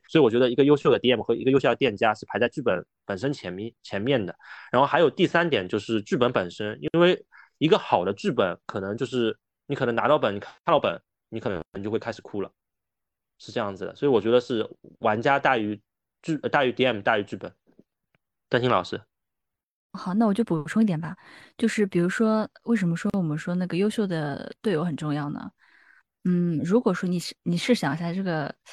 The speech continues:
Speaker 2: 九九老师有这个，有过这样的体验啊，就是遇到过不好的队友。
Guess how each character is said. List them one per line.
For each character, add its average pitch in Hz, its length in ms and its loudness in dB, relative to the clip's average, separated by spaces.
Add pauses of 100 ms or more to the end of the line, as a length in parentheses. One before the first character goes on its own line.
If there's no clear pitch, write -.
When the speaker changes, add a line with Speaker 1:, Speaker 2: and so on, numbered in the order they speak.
(100)
Speaker 2:
九 196 120 0
九 254 100 4
老 190 100 6
师 170 120 0
有 151 80 0
这 - 80 -4
个， 165 120 0 (200)
有 160 160 0
过 185 80 2
这 226 100 4
样 220 60 4
的 196 80 2
体 - 160 -10
验 180 160 -4 (320)
啊， - 120 -6
就 175 80 -6
是 170 80 -4
遇 196 80 0
到 165 140 2
过 165 80 -4
不 190 100 -2
好 170 120 -4
的 - 100 -8
队 180 160 -4
友。 - 100 -10